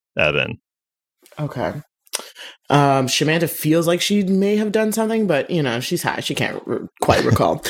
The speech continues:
Speaker 1: <laughs>
Speaker 2: Um, but she asked, uh, Evan to, uh, s-, stand and watch over Crashly.
Speaker 1: Okay. Hey, anything, babe. Are you okay? You seem,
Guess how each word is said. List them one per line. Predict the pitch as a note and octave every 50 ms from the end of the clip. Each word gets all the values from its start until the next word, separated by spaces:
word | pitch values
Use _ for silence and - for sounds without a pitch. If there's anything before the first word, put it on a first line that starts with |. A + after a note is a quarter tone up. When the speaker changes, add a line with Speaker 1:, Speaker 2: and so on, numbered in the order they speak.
| - -
Speaker 1:
<laughs> | - - -
Speaker 2:
Um, | - D#3+ D#3 D#3 D#3 D#3 D#3 D3 C3+
but | D#3 E3+ D#3+ D3 - -
she | - - F3 E3+ E3 D#3+ D#3+ -
asked, | F#2 C#3+ D3 D3 D3 - - - - - - -
uh, | - C#3+ C#3 C3+ -
Evan | - D#3 D3+ C#3+ D#3+ D3 C#3 C#3
to, | - - - _ _ _ _ _ _ _ -
uh, | B2 C3 B2
s-, | B2+ - - - - - - - _ _ _ _ _ -
stand | - - - F#3 E3+ D#3 D3+ D3 C#3+
and | C#3 C3 C3 C3
watch | C3+ B2+ B2+ B2+ - - - - -
over | - C3+ B2+ A#2 B2 A#2 A2+ - -
Crashly. | - - - - - G#2+ E2+ F2 - _ _ _ _ _ _ - -
Speaker 1:
Okay. | C3 A#2+ - _ _ _ _ _ _ _
Hey, | C3 D3 C#3+ -
anything, | - C3+ E3 D3+ A#2 - A#2 G2+ F#2
babe. | E2+ F#2 F2 F2 E2+ G2 - -
Are | - C3
you | D3 F#3+ A#3+ C#4+
okay? | C4+ - - D#3 D#3 E3+
You | G3 F#3 C3 C3 F3+
seem, | F3 - - G3+ G3 F3+ E3 C#3+ C3+ A#2+ A#2 -